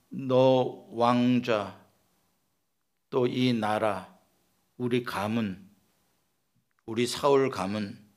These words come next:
다 서지 못하게 할 역적이다." 그 말이에요. 지금은 제가 아직까지는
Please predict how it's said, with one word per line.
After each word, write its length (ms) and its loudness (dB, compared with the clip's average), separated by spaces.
다 200 -12
서지 340 -6
못하게 720 -6
할 420 -10
역적이다." 760 -10
그 60 -8
말이에요. 300 -6
지금은 480 4
제가 300 6
아직까지는 840 4